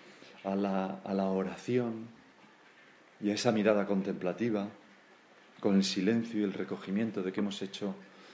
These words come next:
del que hemos meditado en la anterior meditación. Y exige poner toda mi voluntad, toda mi pasión en hacer lo que el Espíritu Santo me diga.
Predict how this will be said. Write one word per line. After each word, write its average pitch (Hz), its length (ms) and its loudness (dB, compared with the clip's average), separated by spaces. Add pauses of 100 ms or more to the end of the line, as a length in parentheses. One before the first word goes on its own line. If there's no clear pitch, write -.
(120)
del 92 120 -8
que - 100 -4
hemos 101 240 0
meditado 95 460 0
en 92 60 -2
la 95 60 -2
anterior 92 320 -4
meditación. 90 720 -6 (840)
Y 107 60 6
exige 110 360 2
poner 107 260 4
toda 107 240 0
mi 101 140 2
voluntad, 101 760 0 (560)
toda 110 240 4
mi 107 120 2
pasión 110 920 -2 (380)
en 98 100 0
hacer 98 280 0
lo 98 140 0
que 95 60 -6
el 92 60 0
Espíritu 95 380 -6
Santo 98 320 -2
me 87 100 -6
diga. 104 300 -4